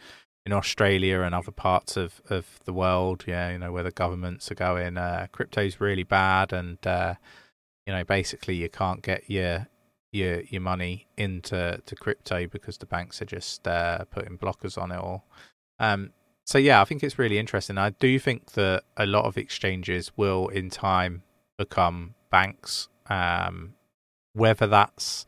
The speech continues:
traditional banking se-, uh, sector buys the crypto exchanges rather than the other way round could be a possibility. Um, but yeah, that, I, I think that that's the, the way that it's,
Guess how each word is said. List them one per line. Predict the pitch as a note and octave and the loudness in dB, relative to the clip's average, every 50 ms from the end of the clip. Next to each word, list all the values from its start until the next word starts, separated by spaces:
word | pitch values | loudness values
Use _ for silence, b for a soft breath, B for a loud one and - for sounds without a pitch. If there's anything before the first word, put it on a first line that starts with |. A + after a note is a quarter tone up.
| b b b b b b b _ _ - | b b b b b b b _ _ -4
traditional | - B2 G#2+ B2+ A#2+ - - - A2 G#2 | 0 2 4 4 4 4 2 -2 0 4
banking | - A2+ G#2 G#2 G#2 G2 - A2+ G#2 G#2 | 6 6 6 6 4 -2 -6 -6 -6 -6
se-, | F#2 - - - - _ - | -6 -6 -6 -6 -8 _ -2
uh, | - G#2+ G2 G2 G2 G2+ | 0 2 4 2 2 2
sector | - - G#2 - _ - - G2+ F#2+ | 0 -2 -2 -2 _ -2 0 0 0
buys | F#2 - - - F#2 F#2 F#2+ G2+ G#2 G#2 G#2+ G#2 - - - - | -2 -2 0 4 4 6 6 6 6 4 2 -2 -4 -8 -10 -10
the | - A2+ | -12 -10
crypto | - - - - - - A#2 | -6 -6 -6 -4 -2 0 0
exchanges | G#2+ G#2 - - - A2+ G#2+ A2 A2 G#2 - B2+ D3 C#3+ - - - - - _ _ _ _ _ _ _ _ _ _ _ _ - | 0 0 -2 -2 0 0 0 0 0 0 0 0 0 -2 -4 -10 -12 -14 -18 _ _ _ _ _ _ _ _ _ _ _ _ 4
rather | G#2+ G2 G2+ G#2 - A2 | 6 8 8 8 6 4
than | F#2+ F#2+ F#2 F#2+ | 2 0 0 0
the | G2+ G2 | 0 0
other | G2+ G2 - - | 0 0 0 0
way | G2 F#2+ F#2 F#2 | 2 2 2 4
round | F#2 G2 A2 A#2 C3+ D3 D3 - - - _ _ _ _ _ _ _ - | 4 4 6 6 4 2 -2 -6 -12 -20 _ _ _ _ _ _ _ -4
could | - G#2+ G2 | -4 -4 0
be | - F#2 | 0 0
a | F2+ | 0
possibility. | F2+ - - G#2+ - - - F#2 G2 G2 G2+ G#2 B2+ C3 A#2+ B2 C3 b b b b b b b _ _ _ - | 0 -2 -4 -6 -4 -6 -6 -2 -2 0 0 0 0 -2 -4 -6 -8 b b b b b b b _ _ _ -2
Um, | - G2+ F#2+ F#2 F#2 F2+ F2 E2+ E2 D#2+ F2+ _ _ _ _ _ _ _ _ _ _ _ _ _ _ - - - _ _ _ _ - | 0 2 4 4 4 2 0 -2 -8 -12 -14 _ _ _ _ _ _ _ _ _ _ _ _ _ _ -20 -20 -20 _ _ _ _ -6
but | A2+ G#2 | -2 0
yeah, | G#2+ A2+ A2 G#2 G2 | 4 6 6 6 6
that, | F#2 F2+ F2+ | 6 4 4
I, | F#2 G2+ G#2 - G#2 A2 | 4 2 2 2 2 2
I | A2 | 2
think | - - G#2 G#2+ | 0 -4 -8 -6
that | A2 A2 - | -6 -6 -2
that's | A2+ G#2+ G#2+ A2 - - - | -2 -2 -2 -2 -4 -10 -12
the, | - - G#2 G2 F#2+ F#2+ F#2+ G#2+ | -6 -4 -2 0 0 0 -2 -4
the | A#2+ G#2 | -6 -4
way | G2 F#2+ F#2+ G2 G2 | -2 0 0 0 0
that | G2 G2+ G2+ G2+ | -2 -2 -4 -4
it's, | G2 G2+ G#2 - - | -4 -6 -8 -10 -12